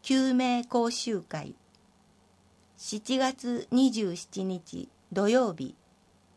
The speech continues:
午後一時から四時、枚方消防署。エーイーディーの使用方法や、心肺蘇生法などの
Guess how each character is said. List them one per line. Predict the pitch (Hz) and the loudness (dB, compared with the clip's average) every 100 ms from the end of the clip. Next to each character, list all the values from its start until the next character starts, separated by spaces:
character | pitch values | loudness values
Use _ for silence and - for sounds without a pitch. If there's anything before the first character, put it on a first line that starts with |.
| _ _ - | _ _ 0
午 | 202 277 | 4 4
後 | 233 185 - | 4 -4 -4
一 | 185 185 233 240 | -8 -6 -4 -2
時 | 208 | -4
か | - 160 | -8 -8
ら | 151 | -6
四 | 156 214 180 | -4 -4 -6
時、 | - 135 _ _ _ _ _ _ _ _ _ _ - | -12 -16 _ _ _ _ _ _ _ _ _ _ -4
枚 | 226 247 | 2 2
方 | 247 240 233 | 2 0 0
消 | - 226 220 | 0 -2 0
防 | 214 208 | -2 -4
署。 | 208 - 208 - _ _ _ _ _ _ _ _ _ _ _ _ _ _ - | -4 -8 -8 -10 _ _ _ _ _ _ _ _ _ _ _ _ _ _ 4
エ | 240 | 6
ー | 294 285 277 | 6 4 0
イ | 247 | 0
ー | |
デ | 269 | 0
ィ | 233 | 0
ー | |
の | 175 156 165 | -2 -6 -8
使 | - 220 | -2 2
用 | 240 247 | 4 2
方 | 247 214 | 0 -2
法 | 190 165 160 | -2 -6 -8
や、 | 147 - _ _ _ _ - | -10 -14 _ _ _ _ -8
心 | - 285 294 | 0 2 2
肺 | - 175 170 | -2 -8 -8
蘇 | - 190 | -10 -4
生 | - 240 240 | 0 2 2
法 | 233 220 | -2 -2
な | 214 202 | -2 -4
ど | 185 | -6
の | 156 147 | -10 -12